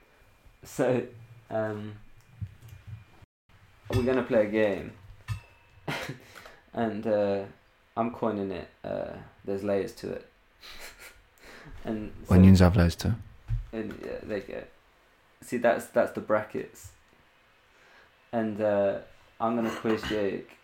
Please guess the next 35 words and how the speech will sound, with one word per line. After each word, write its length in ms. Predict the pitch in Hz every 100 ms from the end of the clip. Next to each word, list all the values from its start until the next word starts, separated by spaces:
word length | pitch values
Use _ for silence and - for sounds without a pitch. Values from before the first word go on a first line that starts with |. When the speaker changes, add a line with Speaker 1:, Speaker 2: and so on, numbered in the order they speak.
| _
Speaker 1:
on, 240 | 110 101 95 - _
on 280 | 120 120 113
whether, 460 | 107 104 98 98 -
uh, 480 | - 98 98 95 95 - _ _ _ _ _ _ _ _ _ _ _
I'm 80 | 107
gonna 140 | 101
read 160 | 110 113
a 60 |
headline, 640 | 110 113 107 95 92 95 101 _ _ _ _ -
and 140 | 104
it 140 | 101 104
might 400 | 104 117 107 -
be 120 | 110
a 60 |
real 320 | 101 110 110 107
headline 520 | 104 90 95 107 139 - _ _
from 220 | - 104
this 220 | 101 101 110
week, 340 | 110 - - - _ - - - _
or 140 | 110
it 120 | 101 107
might 280 | 110 -
be 300 | 107 98 95 - -
a 100 | 92
headline 400 | 98 107 104 98
from 180 | 98 101
The 80 | 98
Onion. 420 | 98 98 80 - - _ _ _ -
Are 40 |
you 140 | 101 98
ready, 220 | 101 92
Jake? 260 | - 62 - _ - - - -
Speaker 2:
I 120 | 92 87
am 180 | 87
ready. 240 | 87 87